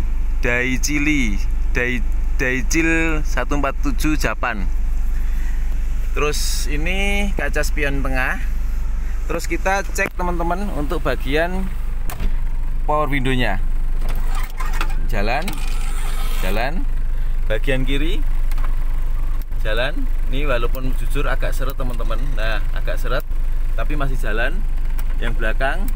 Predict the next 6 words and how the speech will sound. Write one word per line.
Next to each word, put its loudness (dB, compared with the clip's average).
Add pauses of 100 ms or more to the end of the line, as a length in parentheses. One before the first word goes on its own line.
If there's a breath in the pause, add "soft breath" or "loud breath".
(220)
jalan 0
juga. 2 (320)
Nah, 0 (240)
jalan. 0 (540 loud breath)
Yang 0 (120)
belakang 2